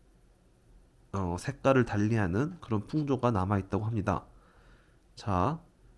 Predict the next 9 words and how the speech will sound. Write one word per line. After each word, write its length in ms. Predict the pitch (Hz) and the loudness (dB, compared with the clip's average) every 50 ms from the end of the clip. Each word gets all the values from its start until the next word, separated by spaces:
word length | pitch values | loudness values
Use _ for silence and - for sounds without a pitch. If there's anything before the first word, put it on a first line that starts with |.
| - - | -20 -20
그래서 420 | - - 110 104 101 104 98 98 - - - - - | -8 -4 -4 -2 0 0 -2 -2 -2 -6 -16 -12 -4
오늘 420 | - 104 110 117 120 123 123 117 110 | 0 2 2 4 4 4 4 6 4
영상을 680 | 107 104 104 101 107 113 107 107 107 101 - - - - - - - _ _ _ - - | 2 2 2 0 -2 -2 -2 0 0 0 0 -2 -6 -10 -20 -20 -20 _ _ _ -6 0
요약하자면은 1120 | 110 110 107 101 95 98 98 113 117 - - 120 - 110 98 95 95 113 135 113 76 - - - _ _ - - _ - - - - - _ _ _ _ | 2 4 4 6 6 6 6 6 6 4 0 0 2 2 2 4 4 4 4 4 4 0 -6 -14 _ _ -20 -20 _ -20 -20 -20 -20 -20 _ _ _ _
센터락은 960 | - - - 127 156 160 160 - 170 156 127 107 92 - 156 180 220 220 185 165 - _ _ _ - - - _ _ _ | -18 -4 0 0 0 0 2 2 2 4 4 4 4 4 2 2 2 -2 -8 -12 -16 _ _ _ -20 -20 -20 _ _ _
고성능 560 | - - 113 110 135 127 131 123 123 120 110 | -4 -2 0 2 2 2 2 2 2 0 0
차나 440 | - - 113 101 117 151 180 208 - - - - - - - - | 0 -2 2 4 4 4 4 2 -2 -12 -20 -20 -20 -20 -10 -2
레이싱카에 720 | - 98 113 123 123 - - 131 123 - - 113 113 107 - | 2 6 6 6 4 2 -2 -4 -4 -2 0 0 0 0 -2
필요하다. 640 | - 147 - 127 120 117 107 - 110 95 - - | -4 -2 0 0 0 2 4 4 4 4 4 0